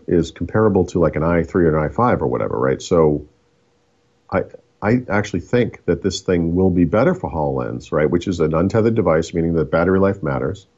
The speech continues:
Uh, the performance should be better, if anything. It only runs universal apps anyway, so those are cross-platform.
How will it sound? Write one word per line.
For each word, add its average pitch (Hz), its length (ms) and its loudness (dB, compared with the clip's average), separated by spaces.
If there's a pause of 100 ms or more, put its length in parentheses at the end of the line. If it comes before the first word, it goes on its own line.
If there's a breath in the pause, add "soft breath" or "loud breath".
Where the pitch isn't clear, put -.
(640)
Uh, 73 180 -2
the 73 140 0
performance 127 580 0 (120)
should 98 220 -2
be 82 120 0
better, 85 500 0
if - 160 -6
anything. 87 480 -4 (220)
It 98 120 0
only 135 200 4
runs 110 340 2
universal 95 500 0
apps 80 240 -4 (100)
anyway, 107 520 -2
so - 160 -4
those 98 180 2
are 104 40 -4
cross-platform. - 800 -6